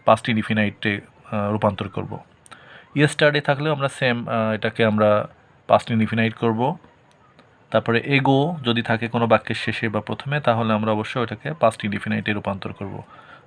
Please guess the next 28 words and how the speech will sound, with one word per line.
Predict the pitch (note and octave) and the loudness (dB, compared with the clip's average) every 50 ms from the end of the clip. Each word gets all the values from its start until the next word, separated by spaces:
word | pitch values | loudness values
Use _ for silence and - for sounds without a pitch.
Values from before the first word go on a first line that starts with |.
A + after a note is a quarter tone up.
| - | -2
লং | A2+ A2+ A#2 A#2+ B2 B2 | 4 6 6 6 6 4
এগো | A#2+ A#2 B2 | 4 2 2
থাকতে | - - A#2+ - - C3+ A#2 | 2 0 -2 -2 -2 -2 2
পারে, | A#2+ A#2+ A#2 B2+ E3 A3 - _ _ _ _ _ _ _ - | 2 4 4 2 0 -2 -6 _ _ _ _ _ _ _ 2
the | G#2 A2 G#2+ G#2 | 4 6 6 8
other | G#2 A#2+ A#2+ A#2 A2+ | 6 6 4 2 2
day | A#2+ A#2+ | 0 0
থাকতে | - - A#2+ - - C3 | 0 0 -2 -2 -2 -4
পারে, | B2 - B2+ C3 C#3+ F3+ A3+ - - - - - - _ _ _ - _ _ - | 0 2 2 2 2 0 -2 -6 -12 -20 -20 -20 -20 _ _ _ -20 _ _ -10
once | - A2+ A#2+ B2+ C3+ B2+ | -2 2 4 4 4 2
upon | - B2 - B2+ A#2 | 0 -2 0 -2 -2
a | A#2+ | 0
time | A2+ A#2 A#2+ A#2 A#2 | 2 2 2 2 2
থাকতে | A#2 B2 A2+ - - A2+ | 0 -4 -6 -6 -6 -6
পারে, | A#2 A#2 A#2 A2+ - - | -6 -4 -6 -6 -2 0
some | B2 A#2 A2+ A2 | 2 2 2 2
time | - A#2+ A#2 A#2 A#2 | 2 2 2 2 2
ago | A2+ A2+ A2+ | 2 2 0
থাকতে | A2 - A2+ - - A#2 | 0 -2 -4 -4 -4 -2
পারে, | A2+ A#2 A2+ A2+ A#2 C#3 E3 - - - - - _ _ _ _ _ _ _ | 0 2 2 2 2 -2 -4 -10 -18 -20 -20 -20 _ _ _ _ _ _ _
তারপরে, | - A2 - - A2+ A2 A2 A2 A2 G#2+ - - | 0 0 2 2 2 4 6 6 4 4 2 0
আহ, | G#2+ G#2+ G2+ - - | -2 -2 -2 -2 -2
a | - A#2 A#2 | -2 -2 -2
few | A2+ - - C#3 C#3 C#3+ C#3+ | -2 0 0 2 2 2 4
days | C#3 C#3 C3+ B2+ A#2+ B2 B2 | 4 4 4 4 4 2 0
ago | A#2 A#2+ | 0 0
থাকতে | - A#2+ A#2 - - A#2+ | 0 -2 -4 -4 -4 -4
পারে। | A2+ A#2 A2+ C3 F#3+ | 0 0 0 0 -2